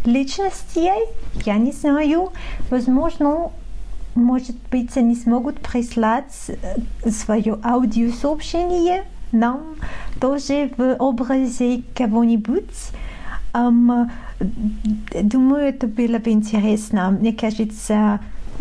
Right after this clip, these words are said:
если в процессе, в комментариях у вас что-то образуется, какой-то новый мир, <laughs> это будет супер интересно.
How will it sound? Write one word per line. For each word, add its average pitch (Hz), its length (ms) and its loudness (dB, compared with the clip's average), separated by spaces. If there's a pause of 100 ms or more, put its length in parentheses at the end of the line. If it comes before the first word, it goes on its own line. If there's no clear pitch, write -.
(300)
если 214 360 0
в - 260 -6
процессе, 247 720 -2
в 240 140 -4
комментариях 226 920 2
у 233 40 0
вас 220 400 0 (460)
что-то 233 460 0
образуется, 233 960 0
какой-то 220 560 2
новый 214 320 4
мир, 214 280 4 (200)
<laughs> 320 200 -2
это 269 280 -2
будет 233 460 -2
супер 247 500 0
интересно. 214 840 2